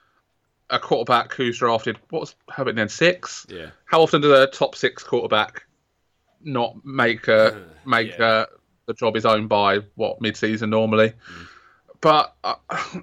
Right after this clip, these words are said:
Speaker 1: the Chargers are in a different position because they have got a pretty decent roster, and
Speaker 2: Yeah, that's
Speaker 1: I mean,
Speaker 2: strong
Speaker 1: they
Speaker 2: all
Speaker 1: could
Speaker 2: throughout.
Speaker 1: yeah, they could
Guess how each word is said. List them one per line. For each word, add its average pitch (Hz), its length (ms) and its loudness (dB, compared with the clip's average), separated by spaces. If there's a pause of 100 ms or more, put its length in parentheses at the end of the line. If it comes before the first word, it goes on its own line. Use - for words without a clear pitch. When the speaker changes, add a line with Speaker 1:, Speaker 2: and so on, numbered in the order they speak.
(260)
Speaker 1:
the 190 80 4
Chargers 226 380 2
are 226 180 4
in 214 40 2
a - 20 -10
different 202 280 0
position 175 320 -2
because 127 220 -4
they 160 100 2
have 202 320 -2
got 175 160 0
a - 60 -2
pretty - 220 -2
decent 139 360 -4
roster, 127 420 0
and 107 220 0
Speaker 2:
Yeah, 135 140 -10 (180)
that's - 220 -20
Speaker 1:
I 139 80 -2
mean, - 20 2
Speaker 2:
strong - 0 -
Speaker 1:
they 156 140 4
Speaker 2:
all - 80 -4
Speaker 1:
could 190 180 2
Speaker 2:
throughout. 98 280 -16 (580)
Speaker 1:
yeah, 185 240 -2
they 180 140 4
could 202 260 -8